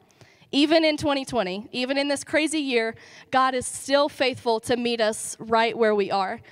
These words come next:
So what I would encourage you to do is get honest with God. If you feel like David felt in that verse that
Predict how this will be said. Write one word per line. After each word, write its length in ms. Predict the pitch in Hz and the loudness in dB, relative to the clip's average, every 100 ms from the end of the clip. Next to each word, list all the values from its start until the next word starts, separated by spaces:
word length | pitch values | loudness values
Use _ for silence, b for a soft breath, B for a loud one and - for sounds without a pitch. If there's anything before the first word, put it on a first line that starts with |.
| B B | B B
So 160 | - 294 | -4 2
what 160 | 285 302 | 4 4
I 120 | 285 | 4
would 140 | 277 | 4
encourage 420 | 247 - 277 320 | 2 2 2 2
you 60 | 285 | 2
to 100 | 247 | 0
do 180 | 226 269 | 2 0
is 120 | 240 | 0
get 260 | - 269 - | 0 -2 0
honest 400 | 202 262 254 - | 0 2 0 -2
with 160 | 214 - | -6 -2
God. 260 | 190 180 - | -2 -2 -2
If 160 | 240 | -2
you 120 | 247 - | 0 -2
feel 400 | - 285 302 262 | 2 2 2 2
like 240 | 247 240 | -2 0
David 300 | 233 269 247 | -2 0 -2
felt 340 | - 233 285 | 2 0 2
in 140 | 247 247 | -2 0
that 220 | 233 214 | -2 0
verse 280 | 226 330 - | 0 0 -2
that 220 | 226 - | -2 -2